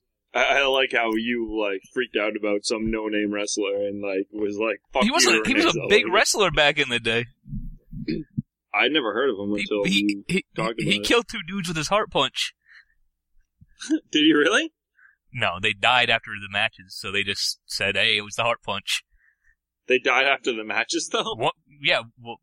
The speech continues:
Speaker 2: I think one guy died in the ring, and the other, they both had heart attacks and died. But it
Speaker 1: Shit.
Speaker 2: wa-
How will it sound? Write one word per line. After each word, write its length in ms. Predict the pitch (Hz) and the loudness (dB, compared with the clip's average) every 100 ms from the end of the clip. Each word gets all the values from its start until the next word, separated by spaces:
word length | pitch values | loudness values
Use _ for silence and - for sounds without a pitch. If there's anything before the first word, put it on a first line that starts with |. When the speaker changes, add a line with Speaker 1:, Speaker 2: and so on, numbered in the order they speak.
| 110 | -4
Speaker 2:
I 80 | 123 | -2
think 140 | 151 131 | -2 -6
one 120 | 143 | -2
guy 180 | 131 117 | 0 0
died 300 | 113 120 110 | 2 0 0
in 200 | 98 127 | -4 -6
the 80 | 117 | -4
ring, 300 | 110 117 98 - _ _ _ | -2 -2 -4 -10 _ _ _
and 120 | 117 | -4
the 80 | 117 | -2
other, 140 | 117 117 120 | -4 -8 -6
they 140 | 123 | -6
both 200 | 117 123 | -2 -2
had 120 | 123 101 | -2 0
heart 160 | 117 | 0
attacks 300 | 110 107 98 104 | 0 -2 -6 -10
and 120 | 98 | -2
died. 280 | 101 101 95 - _ _ _ - | 0 0 -4 -14 _ _ _ -4
But 140 | 117 110 | 0 0
it 40 | |
Speaker 1:
Shit. 80 | |
Speaker 2:
wa- 80 | 113 | 0